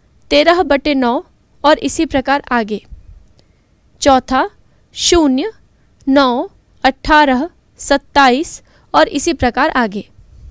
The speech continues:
समांतर श्रेणी को व्यापक रूप में व्यक्त करना। हमने यहाँ कई समांतर श्रेणियाँ देखी।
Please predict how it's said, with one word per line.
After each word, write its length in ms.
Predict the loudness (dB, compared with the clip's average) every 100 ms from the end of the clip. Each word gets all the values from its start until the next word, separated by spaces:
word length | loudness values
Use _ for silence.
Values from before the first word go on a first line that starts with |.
| -20 -20 -20 _ _ _ _ _ _ _ _ _ _ _ -8
समांतर 580 | 0 2 4 2 0 -2
श्रेणी 360 | 0 0 0 0
को 200 | 2 0 -2 _ _
व्यापक 540 | -4 2 4 4 0 0
रूप 220 | -2 0
में 120 | 0
व्यक्त 240 | 0 -2 -4
करना। 340 | -6 -6 -10 -14 _ _ -20 -20 _ _ _ _ _ _ _ _
हमने 440 | -2 0 0 -2 -4 -10 _ _ -4
यहाँ 240 | -2 -2 -4 2
कई 200 | 4 4
समांतर 500 | 2 -2 -2 -2 -2
श्रेणियाँ 380 | 0 -2 0 0
देखी। 400 | 0 -2 -4 -16